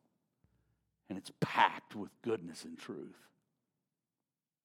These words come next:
It gets to the core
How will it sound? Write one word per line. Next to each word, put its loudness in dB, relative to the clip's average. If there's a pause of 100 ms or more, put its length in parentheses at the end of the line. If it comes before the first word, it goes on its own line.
(3750)
It 4
gets 4
to 8
the 6
core 8